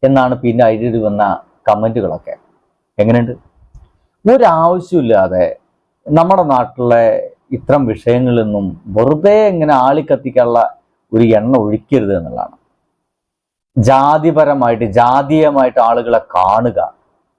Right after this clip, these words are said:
അത് മുസ്ലിമാണ്, ഇത് ഹിന്ദു ടീച്ചറാണ്, ഹിന്ദുക്കൾ തന്നെ നായര് ടീച്ചറാണ്. അതിൽ താ-, ജാതിയിൽ ഉയർന്നതോ താഴ്ന്നതോ ആയിട്ടുള്ള ആളുകളൊക്കെ അവിടെ ഉണ്ടാവില്ല. അവരെല്ലാവരും ഈ ടീച്ചർ ഇങ്ങനെയാണ് അഭിസംബോധന ചെയ്യുന്നത്. "ഇത് ഞങ്ങളെ കോളേജിലെ,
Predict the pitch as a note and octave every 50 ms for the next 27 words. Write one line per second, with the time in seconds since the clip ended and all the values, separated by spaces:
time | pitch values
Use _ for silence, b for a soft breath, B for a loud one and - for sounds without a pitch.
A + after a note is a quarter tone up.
0 | _ B2 A#2+ A2 A2+ G#2+ G#2 G2+ F#2 - - - C3 C3 B2+ A2 G2+ G2+ F#2+ F#2+
1 | F#2 F#2 F#2 G2 G#2 A#2+ A2 - - - G#2+ A2+ A#2 A#2 A#2+ C3 - - A#2 G#2
2 | F#2 - _ G2 G2 G2 G2 - - A#2 C3 C3+ C3 D3+ C3+ - - D#3 C#3+ -
3 | - A#2 A2+ A#2 G#2+ G#2 G2+ G#2 G#2+ A2+ A#2+ C3 C3 B2+ A#2 G#2 G#2+ F2+ - G2+
4 | F2+ F2 E2 - - - _ _ _ _ _ _ _ _ _ _ _ _ _ -
5 | F#3+ G3 A#3 A3+ E3 - F3 D#3+ E3+ D#3 - C3+ A#2 C#3+ C#3+ D3 D#3 D3 E3 E3
6 | E3 D#3 C#3+ C3+ C3 C3+ C#3 C#3 C#3 D3 C#3+ C#3+ D3 D3 - C#3 B2+ B2+ C3 C3+
7 | C#3 C3 C3+ B2+ B2 - - C3 B2 A#2+ A#2+ B2 A#2+ B2 A2+ - - A2+ G#2+ A2+
8 | A2+ G#2 G2+ G2+ G2+ G2 F#2+ F#2 G#2+ A#2+ C#3+ D#3+ D#3+ D3+ C#3 C3+ C#3 C#3 C#3 C3+
9 | C#3+ C#3+ C#3 C#3 C#3 - B2 A#2 - B2+ B2 A#2+ A#2+ C3 D3 D3 C#3 C3 B2 A#2+
10 | A2 A#2+ A#2 - B2 B2 B2+ C3+ C3+ C3+ C3 B2+ C3 B2+ C3 C3+ D#3 - _ _
11 | _ _ _ _ _ _ _ _ _ _ _ _ _ - G3 F3+ G3+ F#3 E3 D#3+
12 | D#3 D3+ C3+ C#3 C3+ B2+ B2+ B2+ A2+ B2+ B2 B2+ B2